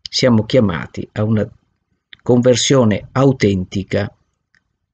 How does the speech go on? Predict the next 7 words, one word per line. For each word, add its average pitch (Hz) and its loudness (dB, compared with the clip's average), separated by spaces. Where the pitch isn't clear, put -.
a 117 -2
una 123 4
visione 113 2
ecologica 107 0
che 120 2
non 127 4
cerca - -6